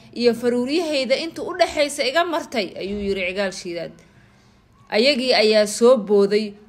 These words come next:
oo waxay ku yiraahdeen, "Wadnaha lagu dhufaye, fulay yahow, fulayga aan kala jirin. Ma subxaan yaa sidaa uga qaylinaysaa? War, war ma ogid miya in subxaayadu ay tahay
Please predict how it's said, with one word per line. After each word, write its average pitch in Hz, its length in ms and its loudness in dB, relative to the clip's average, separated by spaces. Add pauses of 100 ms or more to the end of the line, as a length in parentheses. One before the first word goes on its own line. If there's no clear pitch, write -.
oo 214 220 2
waxay 254 280 -2
ku 233 140 -6
yiraahdeen, 202 680 -2 (320)
"Wadnaha 247 540 0
lagu 220 220 -2
dhufaye, 202 540 -4 (240)
fulay 294 480 0
yahow, 220 220 2
fulayga 254 500 2
aan 214 180 0
kala 196 240 -4
jirin. 165 340 -10 (320)
Ma 220 140 -2
subxaan 262 640 0
yaa 277 160 4
sidaa 247 340 2
uga 226 140 -2
qaylinaysaa? 185 920 -4 (1160)
War, 208 140 -2 (680)
war 247 220 2
ma 330 220 6
ogid 254 220 -6
miya 262 420 -4 (300)
in 294 140 -4
subxaayadu 247 960 -4
ay 233 160 0
tahay 214 440 -8